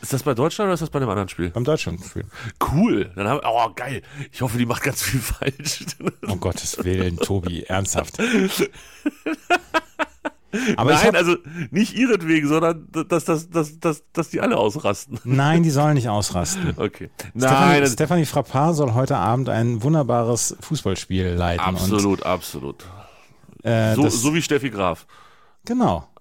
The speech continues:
Speaker 1: Ei-, eine Schiedsrichterin wie Steffi Graf.
Speaker 2: So sieht's aus. Und, ähm, sie soll das acht zu null vom, vom D F B heute Abend munter wegmoderieren.
Speaker 1: Wie viel?
Speaker 2: <laughs>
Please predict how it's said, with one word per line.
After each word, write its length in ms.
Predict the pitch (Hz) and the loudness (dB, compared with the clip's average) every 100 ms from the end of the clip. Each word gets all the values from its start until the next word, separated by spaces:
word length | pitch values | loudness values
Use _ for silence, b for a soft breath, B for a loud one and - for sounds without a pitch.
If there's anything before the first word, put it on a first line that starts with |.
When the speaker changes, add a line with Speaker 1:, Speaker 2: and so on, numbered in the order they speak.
| _ - | _ -6
Speaker 1:
Ei-, 100 | 107 | -4
eine 200 | 110 117 | -2 0
Schiedsrichterin 540 | 110 143 135 127 120 113 | 0 0 -2 -2 0 0
wie 80 | |
Steffi 280 | 104 104 92 | 0 -2 -4
Graf. 380 | - 58 - - | -8 -8 -8 -14
Speaker 2:
So 160 | - 110 | -10 -4
sieht's 180 | 104 - | -4 -2
aus. 300 | 139 - - _ B B B B B | -2 -2 -10 _ B B B B B
Und, 480 | - 131 127 123 - | -2 2 2 0 -2
ähm, 480 | 123 113 113 113 117 110 | 0 2 2 2 0 0
sie 100 | 123 | 0
soll 220 | 139 147 | 2 2
das 100 | 131 | 2
acht 240 | 120 - | -2 -4
zu 100 | - | -2
null 220 | 143 147 | 2 2
vom, 380 | 131 139 127 127 | 0 0 0 0
vom 180 | 131 127 | 0 0
D 80 | 127 | 0
F 140 | 123 | 0
B 100 | 139 | 0
heute 240 | 127 120 120 | 2 2 0
Abend 600 | 104 113 113 113 - - b b b | 0 0 0 -2 -4 -8 b b b
munter 380 | 151 127 180 160 | -4 0 2 2
wegmoderieren. 600 | 127 107 95 87 82 73 - - _ _ _ b b b b b b b b b b b b b b b b b b b b _ _ | 0 0 -2 -2 -6 -8 -12 -20 _ _ _ b b b b b b b b b b b b b b b b b b b b _ _
Speaker 1:
Wie 140 | 110 123 | -4 0
viel? 200 | 262 | 2
Speaker 2:
<laughs> 60 | 285 | 0